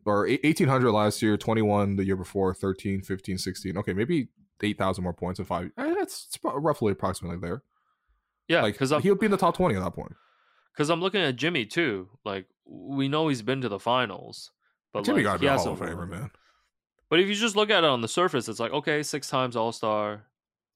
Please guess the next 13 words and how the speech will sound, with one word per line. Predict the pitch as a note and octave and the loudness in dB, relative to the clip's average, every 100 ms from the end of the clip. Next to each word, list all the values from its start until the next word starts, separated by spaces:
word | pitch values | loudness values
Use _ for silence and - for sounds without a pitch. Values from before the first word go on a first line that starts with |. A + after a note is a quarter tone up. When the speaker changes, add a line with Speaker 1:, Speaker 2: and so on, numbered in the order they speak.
| _ | _
Speaker 2:
All | A#2 A#2+ | 2 4
N | A#2 | 4
B | A#2 A#2 | 0 0
A | A2+ A2 | 0 -2
second | - A2 A2+ G#2 | -2 -2 -4 -10
team | G#2+ G#2 G2 | -10 -10 -10
once, | G2+ G2 G2 - - - | -10 -10 -12 -18 -16 -4
All | A2 A2+ | 0 0
N | A2 | -2
B | G#2+ G#2+ G#2 | -4 -2 -4
A | |
fourth | - A2 G#2 - | -6 -6 -6 -8
team, | G#2+ G2 F#2+ | -14 -12 -14